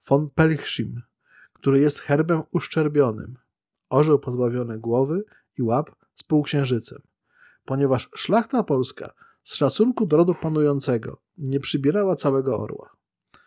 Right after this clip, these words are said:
Jednak konotacje rodu von Pelchim z polską szlachtą mogą być bardzo, bardzo wątpliwe,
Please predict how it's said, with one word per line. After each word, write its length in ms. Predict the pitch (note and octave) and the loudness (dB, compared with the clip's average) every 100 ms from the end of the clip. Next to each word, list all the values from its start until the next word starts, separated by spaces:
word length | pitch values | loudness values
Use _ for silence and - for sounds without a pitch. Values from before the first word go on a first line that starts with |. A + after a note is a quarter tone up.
| _ _ _ _ _ _ | _ _ _ _ _ _
Jednak 340 | D#3+ D#3+ D#3+ | 2 4 4
konotacje 880 | - D#3 D3+ G#3+ B3+ - F3+ D3 A#2 | 4 2 4 4 4 2 0 2 2
rodu 260 | C3 F#3 F#3 | 2 6 4
von 240 | - C3 | 4 -2
Pelchim 680 | B2+ G#3+ B3+ - - B2 A2+ | 0 2 2 0 -2 -4 -4
z 100 | - | -8
polską 380 | - F3 - C#3+ | -2 -2 0 -4
szlachtą 680 | - B2+ A#2+ - D#3+ G3 D#3+ | 0 0 0 -4 -4 -4 -6
mogą 240 | D3 C#3 D#3 | -2 0 2
być 160 | D3 | 0
bardzo, 420 | A#2+ C#3+ F#3+ G#3 F3 | 2 0 2 2 2
bardzo 480 | C3 D3+ G3+ G3 | 0 0 0 0
wątpliwe, 600 | F3 F#3 - F#3+ C3 G2 | -2 -4 -2 2 2 0